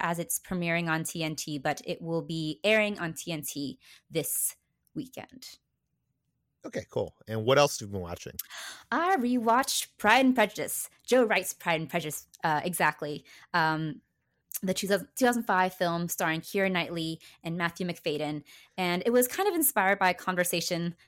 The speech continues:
Speaker 1: that I had recently with people who,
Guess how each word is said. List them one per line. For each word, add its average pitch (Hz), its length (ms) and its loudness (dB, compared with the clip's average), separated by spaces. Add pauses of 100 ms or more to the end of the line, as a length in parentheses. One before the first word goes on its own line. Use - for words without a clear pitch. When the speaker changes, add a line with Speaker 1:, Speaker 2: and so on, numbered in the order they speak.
(120)
Speaker 1:
that 180 80 0
I 165 80 2
had 165 500 0
recently 170 480 -2
with 160 200 -4
people 170 420 -4
who, 160 340 -6